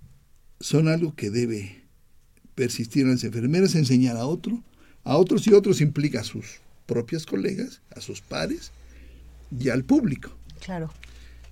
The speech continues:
Speaker 1: Y finalmente, este, creo que la tarea, la gran tarea se, de las enfermeras se resume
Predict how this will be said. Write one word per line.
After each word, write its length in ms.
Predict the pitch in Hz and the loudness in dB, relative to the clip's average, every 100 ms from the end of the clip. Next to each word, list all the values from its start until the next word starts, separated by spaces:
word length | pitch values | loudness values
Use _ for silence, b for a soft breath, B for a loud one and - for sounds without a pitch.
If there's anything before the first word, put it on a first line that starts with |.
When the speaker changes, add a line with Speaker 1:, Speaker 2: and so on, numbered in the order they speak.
| b - - | b -20 -4
Speaker 1:
Y 100 | 185 | -2
finalmente, 840 | - 220 247 254 214 214 226 226 175 | 4 8 8 10 10 8 4 -2 -4
este, 280 | - - - - | -8 -18 -20 -6
creo 320 | - 170 185 | 4 8 8
que 120 | 180 135 | 6 2
la 160 | 117 | 2
tarea, 440 | - 107 131 147 127 | -2 -6 -4 -4 -6
la 200 | 123 120 | -2 0
gran 300 | 131 202 220 | 2 4 4
tarea 460 | 185 151 165 175 - - | 2 2 0 -2 -8 -14
se, 240 | - - | -12 -10
de 220 | 120 123 135 | -10 -4 -2
las 140 | 127 | 0
enfermeras 440 | 143 135 151 196 | 2 2 2 2
se 120 | 151 139 | 2 2
resume 760 | 127 - 175 147 120 120 120 | 0 -2 -2 -2 -2 -4 -10